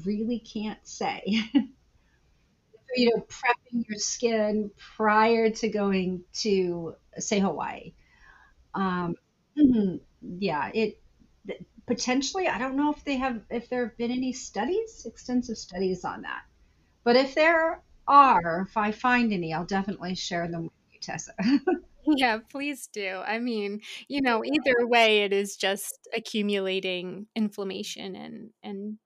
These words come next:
Speaker 2: damage in the skin. It's just a matter of <laughs> how you wanna get it, I guess.
Speaker 1: Ex-, exactly, exactly. And then, of course, we've got, you know,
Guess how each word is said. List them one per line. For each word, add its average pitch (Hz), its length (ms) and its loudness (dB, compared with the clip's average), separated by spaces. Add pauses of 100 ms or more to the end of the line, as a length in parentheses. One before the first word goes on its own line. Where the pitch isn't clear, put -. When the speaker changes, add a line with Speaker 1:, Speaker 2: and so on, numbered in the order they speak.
(120)
Speaker 2:
damage 196 640 -8
in 202 160 -6
the 196 100 -8
skin. 190 320 -4
It's 190 240 -8
just - 240 -10
a 196 40 -8
matter 190 320 -8
of 202 100 -8
<laughs> - 0 -
how 269 220 6
you 330 200 4
wanna 320 240 -2
get 254 240 -6
it, 254 140 -4
I 196 100 -8
guess. 277 540 -6 (1160)
Speaker 1:
Ex-, 180 300 -6 (240)
exactly, 190 1120 -2
exactly. 196 500 -4
And 226 120 8
then, 302 160 4 (100)
of 359 80 -10
course, 254 280 0
we've 247 240 0
got, 202 400 2
you 220 120 4
know, 190 260 0